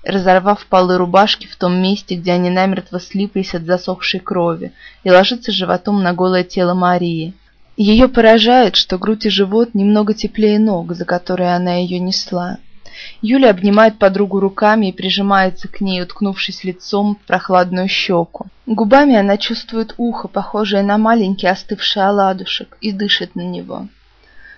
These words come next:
Косоглазая уходит, и скоро становится слышно, как злобно гавкает ее мотоцикл. «Куда же она едет?» — думает Юля, «если ей даже под землей не спрятаться от солнца». Стены сереют, наступает утро.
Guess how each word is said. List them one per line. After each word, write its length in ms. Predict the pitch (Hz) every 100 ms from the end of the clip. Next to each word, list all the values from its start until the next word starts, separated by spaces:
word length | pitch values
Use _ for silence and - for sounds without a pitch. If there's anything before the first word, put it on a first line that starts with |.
| _
Косоглазая 640 | - - 208 262 269 240
уходит, 560 | 214 - 208 220 196 -
и 80 | 175
скоро 300 | - 233 233
становится 560 | - 180 196 196 196
слышно, 520 | 190 - 214 226 - 185
как 220 | 190 190
злобно 380 | 196 208 202 185
гавкает 480 | 185 - - 180
ее 160 | 185 180
мотоцикл. 720 | 175 180 180 - - - - - _ - _ _ _ _ _
«Куда 280 | - 185 233
же 120 | 240
она 180 | 226 220
едет?» — 540 | 226 208 180 190 175 170
думает 380 | 175 175 175
Юля, 440 | 185 180 175 - 185 - _ -
«если 300 | 202 - 202
ей 180 | 196 196
даже 240 | 202 202
под 220 | - 175
землей 420 | 202 208 208 185 196
не 140 | 175
спрятаться 600 | - 185 180 202 - 202
от 120 | 185
солнца». 560 | - - 190 170 - 202 _ _ _ _ _ - _ -
Стены 460 | - - 269 277 254
сереют, 640 | - 214 202 180 196 -
наступает 680 | 196 - 214 226 226 220 -
утро. 380 | 196 190 -